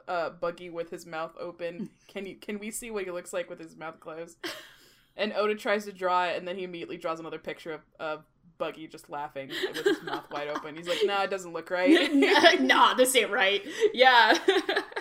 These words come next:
Speaker 2: I've, I feel like the, the first time I read this, like, he, he's so, like, extreme,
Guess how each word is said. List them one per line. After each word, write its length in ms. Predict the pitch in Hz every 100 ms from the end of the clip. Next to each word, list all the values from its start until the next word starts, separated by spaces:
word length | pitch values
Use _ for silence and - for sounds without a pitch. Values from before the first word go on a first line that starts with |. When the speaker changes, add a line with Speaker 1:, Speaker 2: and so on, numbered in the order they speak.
| - _ _ _ - -
Speaker 2:
I've, 180 | - 392 - -
I 120 | 370
feel 380 | - 554 571 381
like 140 | -
the, 320 | 240 294 220 254
the 40 |
first 340 | - 285 330 -
time 460 | 320 277 254 233 -
I 80 | 202
read 240 | 196 190
this, 240 | 185 190
like, 180 | 196 196
he, 300 | 190 240 240
he's 280 | 262 269 -
so, 500 | - 233 233 233 233
like, 220 | 220 208 202
extreme, 920 | 190 - - 185 180 185 220 233 233